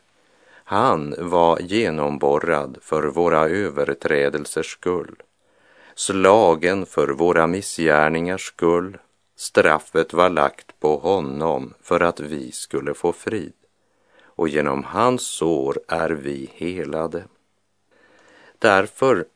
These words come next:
är alla som verkligen tillhör Kristus fritagna från Guds vrede som till sist ska komma över all ogudaktighet.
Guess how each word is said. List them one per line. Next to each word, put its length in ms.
är 220
alla 360
som 240
verkligen 600
tillhör 560
Kristus 920
fritagna 1200
från 420
Guds 560
vrede 720
som 260
till 180
sist 400
ska 180
komma 540
över 380
all 540
ogudaktighet. 1040